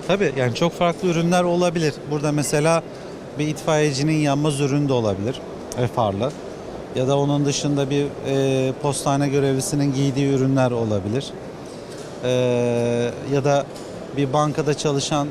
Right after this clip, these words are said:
güvenlik görevlisinin ürünü de olabilir. Yani aklınıza gelebilecek teknik tekstilin kullanıldığı her türlü kıy-, e, kılık kıyafet bizde ya da kumaşı bizde üretilebiliyor. Şimdi artık Türk ordusunun,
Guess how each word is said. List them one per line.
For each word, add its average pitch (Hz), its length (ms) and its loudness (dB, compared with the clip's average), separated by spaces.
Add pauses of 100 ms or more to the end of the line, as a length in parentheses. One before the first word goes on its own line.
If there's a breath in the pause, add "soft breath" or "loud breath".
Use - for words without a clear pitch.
(140)
güvenlik 139 380 2
görevlisinin 139 680 0 (120)
ürünü 135 260 2
de 135 40 2
olabilir. 113 560 0 (440 loud breath)
Yani 139 160 2
aklınıza 175 400 2
gelebilecek 165 540 2
teknik 175 300 -2
tekstilin 165 560 2
kullanıldığı 165 640 2 (360 loud breath)
her 196 180 6
türlü 131 340 0 (240)
kıy-, 165 180 0 (100)
e, 151 540 4
kılık 170 200 2
kıyafet 156 420 2 (100)
bizde 160 300 0 (140)
ya 147 100 2
da 143 80 2
kumaşı 147 440 -2
bizde 156 200 -2
üretilebiliyor. 147 680 0 (460)
Şimdi 180 360 0
artık 156 400 -4
Türk 175 260 -4
ordusunun, 175 1300 2